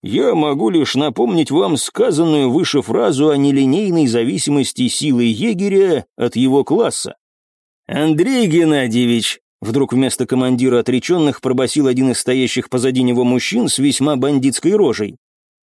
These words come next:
"Мне кажется, что он просто не понимает, с кем говорит. Дед из простых, полжизни был добытчиком и рядовым егерем седьмого класса,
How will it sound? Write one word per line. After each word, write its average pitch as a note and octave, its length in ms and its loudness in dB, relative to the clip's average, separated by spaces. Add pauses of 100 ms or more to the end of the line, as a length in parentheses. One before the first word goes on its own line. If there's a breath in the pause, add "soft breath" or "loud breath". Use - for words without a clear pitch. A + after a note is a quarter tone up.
(160)
"Мне D3+ 360 0
кажется, E3 680 2
что C#3+ 240 0
он F3 220 2
просто F3 440 0
не F3+ 160 2
понимает, E3+ 640 2
с - 80 -4
кем D#3+ 240 0
говорит. F3+ 560 2 (300)
Дед E3 320 0
из C3+ 140 0
простых, D3+ 800 -2
полжизни D#3+ 580 0
был C3 200 2
добытчиком C#3 680 -2
и A#2+ 40 0
рядовым C3 400 2
егерем C#3 440 0
седьмого B2 440 0
класса, E3+ 600 0